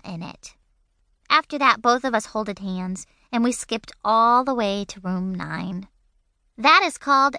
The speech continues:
a victory skip. And guess what else? After we got to Room nine,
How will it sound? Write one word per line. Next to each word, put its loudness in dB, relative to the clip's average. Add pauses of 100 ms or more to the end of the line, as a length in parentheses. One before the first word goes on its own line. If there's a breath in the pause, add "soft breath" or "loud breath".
a -10
victory -6
skip. -12 (520)
And -2
guess 0
what 2
else? 2 (400 soft breath)
After 2
we -4
got 0
to -8
Room 0
nine, -2